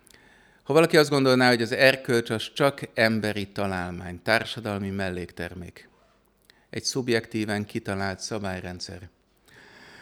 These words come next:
Vagyis egy ilyen teljesen liberális embernek azt mondanánk, hogy van Afrikában egy törzs,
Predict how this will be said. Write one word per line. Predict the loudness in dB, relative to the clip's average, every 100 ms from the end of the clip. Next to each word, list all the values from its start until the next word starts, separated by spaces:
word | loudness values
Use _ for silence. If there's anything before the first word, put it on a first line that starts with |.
| -16
Vagyis | 0 2 4
egy | 4
ilyen | 4 4
teljesen | 6 4 4 2
liberális | 4 4 4 2 0
embernek | 2 2 2 2 0 -2 -2
azt | -2 -2
mondanánk, | -4 -2 -2 -2 -4
hogy | -8 -4
van | 0 0
Afrikában | 0 -6 -6 -6 -4 -4 -4 -6
egy | -6
törzs, | -6 -4 -2 -4